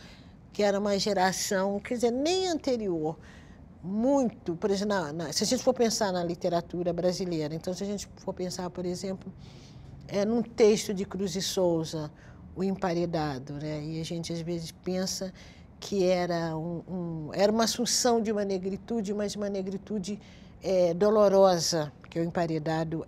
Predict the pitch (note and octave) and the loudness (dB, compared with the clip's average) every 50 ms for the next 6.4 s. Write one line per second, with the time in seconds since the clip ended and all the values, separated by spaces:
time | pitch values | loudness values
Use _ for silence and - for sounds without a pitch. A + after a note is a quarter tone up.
0 | - - F3+ F3+ D3+ D3 C#3+ C#3 - - - - D3 - - - - - - - | -4 0 0 0 0 0 -2 -4 -6 -6 -8 -10 -12 -12 -14 -18 -20 -20 -20 -20
1 | - - - F3 F3 - - G#3 G3+ G3+ G3 F#3+ F#3+ G#3 G3 - - G#3 G3+ F#3+ | -20 -14 -10 -10 -6 -2 0 0 2 2 2 2 2 0 0 -2 -2 -2 -2 0
2 | - G3+ G3+ - - - - - F#3+ F#3+ F#3+ G3 G#3 A3 A#3+ C4 C4 C4 A#3+ G#3 | 0 -2 -2 -2 -6 -6 -2 0 0 0 0 0 0 0 2 2 4 4 2 2
3 | F3+ G#3 F3 E3+ E3+ F3+ F3 - - A3 G#3+ G#3+ G#3+ A3 - - - - - - | 0 -2 -2 -2 -2 -2 -2 -2 -2 -2 -2 -2 -2 -4 -6 -10 -16 -20 -18 -10
4 | - G3+ G#3+ G#3 - - A#3 G#3+ A3 F3+ A#3 A3+ A3+ - - - - - - - | -6 -4 -4 -4 -2 0 2 2 2 2 0 -2 -2 -2 -6 -10 -12 -4 2 4
5 | D4+ D#4+ E4 E4 D4+ - - A#3+ A3+ A#3 - A#3 G#3+ G#3 G3 E3+ F3+ E3+ - G#3 | 6 6 6 6 4 4 4 2 2 2 2 2 4 4 4 2 0 -4 -2 0
6 | A3 A3+ A#3 A3+ G#3 G#3+ A#3 A#3 | 0 2 2 2 2 0 -2 -2